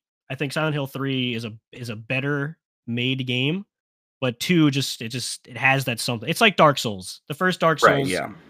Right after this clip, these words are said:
Speaker 1: the one, the, you know, the, like, three and whatever and stuff like Bloodborne, they're, they're better, but one just, it just has something special to it, you know?
Speaker 2: Right. Yeah, no, I know, I know what you mean. Ex-, yeah, I exactly know what you mean.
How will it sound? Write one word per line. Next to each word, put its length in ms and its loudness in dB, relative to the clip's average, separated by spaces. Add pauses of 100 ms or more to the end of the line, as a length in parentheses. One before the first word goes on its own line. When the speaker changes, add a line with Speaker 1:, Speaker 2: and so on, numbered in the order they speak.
(260)
Speaker 1:
the 100 4
one, 240 2
the, 140 -2
you 80 6
know, 180 6
the, 100 0
like, 240 2
three 460 0
and 120 0
whatever 420 -2
and 140 -6
stuff 200 -4
like 140 -4
Bloodborne, 460 -6
they're, 260 -8
they're 100 -4
better, 300 -4
but 180 -8 (100)
one 220 0
just, 260 -6
it 220 -12
just 220 -14
has 260 -2
something 440 -8 (200)
special 460 -8
to 180 -10
it, 160 -16
you 100 -20
know? 220 -8 (240)
Speaker 2:
Right. 340 6
Yeah, 200 4
no, 140 2
I 80 0
know, 160 0
I 40 0
know 80 0
what 120 -2
you 60 -10
mean. 120 -10
Ex-, 200 -16
yeah, 180 -6
I 40 -4
exactly 300 -12
know 60 -12
what 120 -14
you 60 -18
mean. 120 -14